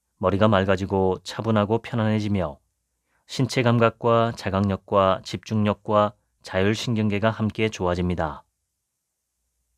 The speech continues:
한 번 할 때 최소 십 분 이상은 하는 게 좋습니다. 한 번 할 때 삼십 분을 해도 되고 한 시간을 해도 되고 혹은 하루에 십 분씩 여러 번을 해도 됩니다.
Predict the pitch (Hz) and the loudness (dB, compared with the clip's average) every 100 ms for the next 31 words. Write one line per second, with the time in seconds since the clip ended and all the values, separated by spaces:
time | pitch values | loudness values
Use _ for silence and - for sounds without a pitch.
0 | _ - 113 110 104 - 87 73 - _ | _ -2 2 4 2 0 -6 -6 -12 _
1 | _ _ - - 123 127 127 - - 131 | _ _ -12 -4 -2 0 -2 -2 -4 -2
2 | 120 107 113 123 113 113 104 107 98 - | 0 2 0 0 0 0 0 0 -2 -4
3 | 98 90 78 - _ _ _ _ _ _ | -4 -2 -4 -8 _ _ _ _ _ _
4 | _ _ _ _ _ _ _ - 123 113 | _ _ _ _ _ _ _ -4 0 2
5 | 120 113 - 113 113 110 135 120 - 117 | 4 2 2 2 2 0 -6 -6 -6 -4
6 | 117 110 101 98 90 95 87 _ _ _ | -2 -2 -4 -4 -2 -2 -2 _ _ _
7 | - 123 117 120 120 113 110 101 95 85 | -4 -2 0 2 2 0 -2 -2 -2 -4
8 | 71 _ _ _ _ _ _ 117 123 131 | -6 _ _ _ _ _ _ 0 2 2
9 | - 123 120 127 - - 113 - 82 _ | 0 0 0 -2 -4 -6 -6 -4 -8 _
10 | _ _ _ _ - 92 92 92 101 101 | _ _ _ _ -4 2 4 4 2 0
11 | 104 101 95 90 78 73 | -2 -2 -2 -2 -4 -8